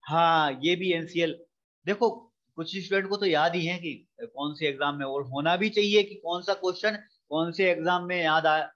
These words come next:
आया था, बड़ा इंपॉर्टेंट है। खासतौर पे आपके पास अगर टाइम कम है, जैसे अभी चार महीने का टारगेट आप लोगों ने बनाया है, तो चार महीने के टारगेट में आपकी,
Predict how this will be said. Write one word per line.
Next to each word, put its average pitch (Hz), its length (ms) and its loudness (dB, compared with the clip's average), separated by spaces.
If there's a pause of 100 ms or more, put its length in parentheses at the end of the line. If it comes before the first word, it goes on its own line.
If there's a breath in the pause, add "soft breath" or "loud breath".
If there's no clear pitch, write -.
(200)
आया 160 160 4
था, 160 320 -4 (260)
बड़ा 185 200 4
इंपॉर्टेंट 208 500 2
है। 170 200 -2
खासतौर 220 760 2
पे 247 340 2 (280)
आपके 170 320 0
पास 214 320 0
अगर 220 140 -2
टाइम 202 380 -2
कम 196 320 -2
है, 156 320 0
जैसे 160 240 -6
अभी 165 500 -2 (220)
चार 175 260 4
महीने 190 300 0
का 190 120 0
टारगेट 160 460 0
आप 156 180 0
लोगों 151 180 -6
ने 151 80 -8
बनाया 139 280 -4
है, 143 60 -2
तो - 120 -16 (100)
चार 143 260 0
महीने 196 260 -4
के 208 100 -2
टारगेट 170 480 0
में 214 260 -2 (600)
आपकी, 165 480 2